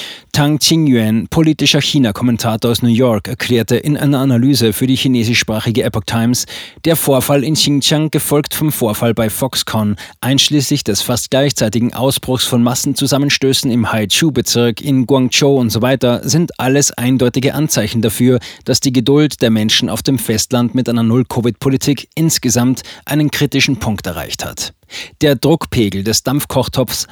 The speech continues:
habe einen Punkt erreicht, an dem er zu explodieren drohe, so Tang. Nach Ansicht der China-Experten gäbe es zwei Möglichkeiten. Entweder die Protestwelle bringe die Null-Covid-Politik zu Fall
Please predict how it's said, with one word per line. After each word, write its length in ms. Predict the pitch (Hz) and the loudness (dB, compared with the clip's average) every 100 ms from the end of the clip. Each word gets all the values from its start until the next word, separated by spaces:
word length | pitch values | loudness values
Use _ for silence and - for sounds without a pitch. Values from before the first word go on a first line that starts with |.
| - | -12
habe 280 | - 135 135 | -4 0 0
einen 260 | 110 147 139 | 2 0 0
Punkt 300 | 151 156 - | 0 -2 -2
erreicht, 420 | 104 101 101 - | -2 -2 -4 -4
an 140 | 147 | -2
dem 180 | 143 143 | 0 2
er 80 | 143 | 2
zu 160 | - 117 | 0 -2
explodieren 600 | 147 - 160 151 175 151 | -2 -2 -2 0 0 0
drohe, 360 | 98 85 65 | -4 -4 -6
so 160 | 92 98 | -6 -6
Tang. 400 | 101 78 71 - - - - | -6 -8 -12 -18 -20 -20 -4
Nach 240 | 151 - | -2 0
Ansicht 460 | - 131 127 127 - | 0 0 2 0 0
der 80 | 127 | -2
China-Experten 920 | - 156 123 104 - 123 117 135 135 | 0 0 0 0 -2 -2 0 0 0
gäbe 220 | 131 123 | 0 0
es 100 | 131 | 0
zwei 240 | - 135 120 | 0 0 2
Möglichkeiten. 760 | 113 92 95 - 78 - 76 - - - | 0 -2 -6 -8 -10 -12 -18 -20 -20 -4
Entweder 460 | 131 131 127 123 | 0 2 2 2
die 100 | 120 | 0
Protestwelle 680 | 117 120 - 131 - 127 127 | -2 -2 -2 -2 0 0 0
bringe 260 | 127 113 113 | 0 0 2
die 100 | 113 | 2
Null-Covid-Politik 1000 | 113 135 - 123 127 - 127 117 123 - | 2 2 0 0 -2 0 -2 0 -2 -2
zu 100 | - | -4
Fall 400 | 101 123 123 156 | -4 -2 0 0